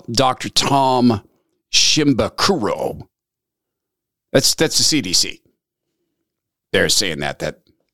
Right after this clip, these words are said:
they're aware that illness is disruptive.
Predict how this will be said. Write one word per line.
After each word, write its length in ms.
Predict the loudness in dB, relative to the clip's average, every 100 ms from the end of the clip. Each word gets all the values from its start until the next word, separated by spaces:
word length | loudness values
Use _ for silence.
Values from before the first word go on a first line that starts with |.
| _ _ _ _ _ _ _ _
they're 220 | 0 2 2
aware 560 | 2 2 2 0 -2 -4
that 200 | -6 0
illness 460 | 0 2 0 0
is 100 | 0
disruptive. 720 | -2 -2 0 -2 -2 -2 -4